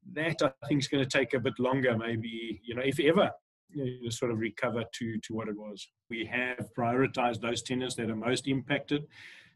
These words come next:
Um, in many instances, we've come to an agreement with them to actually mothball their space and to just park the rental, you know, for now, that we won't be charging rental while the space is mothballed.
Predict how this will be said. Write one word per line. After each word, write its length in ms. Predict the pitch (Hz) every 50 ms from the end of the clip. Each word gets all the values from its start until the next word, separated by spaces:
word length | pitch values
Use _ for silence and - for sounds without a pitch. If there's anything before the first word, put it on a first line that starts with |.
| _ _ -
Um, 440 | 131 120 120 117 120 120 120 123 139 147
in 160 | 131 123 120
many 280 | 123 123 127 135 139
instances, 640 | 127 131 131 - - 131 123 117 - 139 123 107 107
we've 260 | 117 117 107 - -
come 160 | - 139 123 120
to 80 | 127
an 80 | 120 120
agreement 480 | 107 98 98 107 123 123 131 131 131
with 120 | 131 123 110
them 180 | 123 127 123 117
to 120 | 135 131
actually 220 | 113 - - - 117
mothball 640 | 107 98 107 120 120 117 - - 135 131 127 123 120
their 140 | 127 123 117
space 600 | 117 - - - 127 127 127 135 139 135 - -
and 200 | 139 117 110 -
to 80 | 113
just 360 | 107 120 117 113 - - _
park 280 | - 127 123 123 123 - -
the 120 | 127 117
rental, 640 | 113 117 123 123 107 - 135 127 123 123 120 117 95 -
you 100 | - 127
know, 100 | 123 120
for 180 | 113 - 135 123
now, 340 | 120 123 123 123 127 127 123
that 180 | 117 101 -
we 80 | 120 117
won't 220 | 117 120 117 110
be 100 | - 110
charging 420 | 101 - 127 127 123 110 117 120 117
rental 320 | 117 123 123 - 131 120
while 180 | 113 117 117 113
the 80 | 113
space 320 | 107 - - 120 117 110 -
is 120 | 107 95
mothballed. 600 | 107 117 127 135 131 - - 135 131 131 135